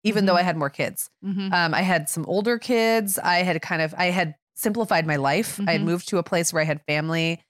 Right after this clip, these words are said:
Speaker 1: nearby and the school system was easy. And, like, I had just, ma-, I had set my life up in such a way that everything worked really well.
Speaker 2: Mm-hmm.
Speaker 1: Um, and so I would say Clara's babyhood and toddlerhood and preschool years were actually some of my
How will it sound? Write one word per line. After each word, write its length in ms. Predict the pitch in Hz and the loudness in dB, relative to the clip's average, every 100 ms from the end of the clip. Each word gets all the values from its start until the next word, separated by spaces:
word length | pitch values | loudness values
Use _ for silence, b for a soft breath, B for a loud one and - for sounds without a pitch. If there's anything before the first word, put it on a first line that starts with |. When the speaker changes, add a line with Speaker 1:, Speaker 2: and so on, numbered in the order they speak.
| _ _ - | _ _ -2
Speaker 1:
nearby 600 | 180 160 156 156 170 170 | 0 2 4 4 4 2
and 160 | 160 156 | 0 -2
the 60 | |
school 320 | 147 - 170 165 | -2 -2 -2 -2
system 340 | 185 - 170 | -2 -2 -2
was 180 | 170 - | -4 -4
easy. 420 | - 160 156 156 | -4 -4 -2 0
And, 80 | 147 | 0
like, 140 | 160 165 | 0 0
I 100 | 202 | 2
had 160 | 220 | 0
just, 240 | 170 226 - | 0 -2 -2
ma-, 120 | 190 | -2
I 60 | 185 | 0
had 140 | 190 170 | 0 0
set 240 | - 220 | 0 2
my 120 | 233 | 2
life 220 | 202 175 180 | 2 2 0
up 120 | 175 | -2
in 100 | 165 | -2
such 240 | 170 165 | -2 -2
a 60 | 165 | 0
way 460 | 147 147 156 170 _ _ _ - | 2 2 2 -2 _ _ _ -6
that 120 | 185 | -2
everything 640 | 180 175 190 214 190 185 - | 0 2 0 0 -2 -4 -10
worked 400 | 170 156 170 - | -4 0 0 -2
really 260 | 160 165 156 | -4 0 0
well. 480 | 143 135 139 202 - _ - | 2 2 2 0 -6 _ -8
Speaker 2:
Mm-hmm. 80 | 180 | 0
Speaker 1:
Um, 540 | 175 160 147 143 147 - _ _ _ _ - | 4 4 2 -2 -8 -12 _ _ _ _ -2
and 160 | 190 - | 0 2
so 100 | 208 | 2
I 160 | 190 | 2
would 180 | 214 202 | 2 2
say 200 | - 190 | 0 -2
Clara's 400 | - 170 170 170 | -2 0 0 0
babyhood 680 | 160 160 165 170 156 147 143 | -2 0 0 2 2 0 -2
and 160 | 151 147 | -4 -2
toddlerhood 560 | 151 143 147 147 147 | -2 -2 -2 -2 -2
and 100 | 139 - | -2 -4
preschool 360 | 269 - 175 | -4 -2 0
years 340 | 156 147 151 165 | 2 2 0 -2
were 80 | |
actually 380 | - 160 - 175 | 0 0 0 -2
some 320 | 151 - 160 | -2 -2 0
of 120 | 160 156 | 0 -2
my 440 | 143 143 139 139 | -2 0 -2 -4